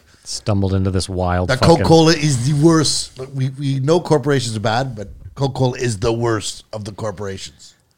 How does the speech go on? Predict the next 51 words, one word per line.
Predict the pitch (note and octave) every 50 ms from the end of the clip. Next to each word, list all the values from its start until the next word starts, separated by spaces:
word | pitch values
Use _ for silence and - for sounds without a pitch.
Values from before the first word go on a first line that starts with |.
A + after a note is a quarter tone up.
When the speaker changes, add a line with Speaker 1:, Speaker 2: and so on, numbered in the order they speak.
| _ _ _
Speaker 1:
Do | - G#2+
you |
know | C#3+
what | G3 -
the | - A3+ -
irony | - F#2 E2+ F2 F#2+ G2+ G#2+ A2+ A#2
of | A#2 G#2 F2
this | F#2 G#2 G#2 -
whole | - G2 F2+ F2+ F2+
episode | E2 D#2+ - F2 D#2+ G2+ G2 F2+
was | F#2+ G2 F#2 -
to | - G2
me? | F2 E2+ E2+ E2+ E2+ F#2+ A2 A2 _ _ _ -
Is | - F#2+ E2+
I | F#2 F2
thought, | - - G2 G2 G#2+ -
I | - G#2+
was | G2 F#2 F2+
like, | F#2 E2+ - _
"This | - A#2 A#2 -
guy's | - C#3+ D3+ D3 C#3
on, | C3+ B2+ B2 A2+
like, | G2+ F#2+ F2 -
one | G2 F#2+
of | F#2+ F2
the | E2+
biggest | D2+ - G#2 G2 G2 A2 - _
platforms | - - F#2+ F2+ F#2+ - - G#2 G2 F#2 F2+ G#2+
in | F#2+
the | F2
world. | E2+ E2 E2+ E2+ E2 D#2+ D#2 D#2 D#2 - _ _ _ _ _ _ _ _ _ _ _ _
And | G2 F#2
he's | E2+ E2
got | G2 F2 -
this | G2+ F2 -
crazy | - G2+ G#2 A2+ A#2+ A#2+ B2 G#2
story. | - - G#2+ G#2 G#2 G#2
He's | F#2+ D#2+
got | - G#2 F2+
a | F2
book, | D#2 D2+ F2+ G#2+ G#2 - -
I | G2+ G2
assume, | F#2 - - - G2+ F#2+ F#2+ F#2+ G2+ G2 F#2+
right?" | G2 G2 G2+ A#2+ - - _ _ _ _ _ _ _ _ _ _ _ _ _ _ _ _ -
Speaker 2:
Yes. | G#2 A2+ D3 - - - - - G2
Speaker 1:
Yeah. | F#2 F#2+ A#2 - - - - -
And | A#2 G#2
then | G#2+ A2
I | A2+ A2
was | G#2+ G2+ F#2+
like, | G2+ G2+ G2+ F2+ - - - _